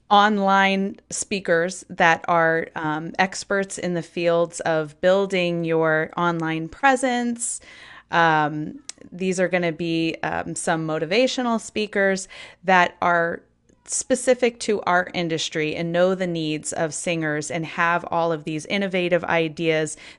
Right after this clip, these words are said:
things that'll really open up your mind, but will help you create a pathway for twenty twenty-one so that, um, as a professional or just as a, you know,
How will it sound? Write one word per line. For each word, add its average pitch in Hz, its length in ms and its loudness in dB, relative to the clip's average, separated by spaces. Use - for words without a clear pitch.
things 190 300 -2
that'll 175 260 0
really 165 340 0
open 196 260 0
up 180 160 -2
your 175 120 -2
mind, 165 520 -4
but 156 220 -6
will 165 140 -2
help 208 340 -4
you 208 100 -4
create 175 400 -2
a 165 60 0
pathway 165 580 -2
for 156 360 -6
twenty 175 320 -6
twenty-one 165 800 -2
so 185 280 0
that, 165 380 0
um, 160 440 -4
as 185 240 4
a 170 60 2
professional 269 720 0
or 175 140 -2
just 175 340 -2
as 165 320 0
a, 160 200 0
you 165 240 -6
know, 151 280 -2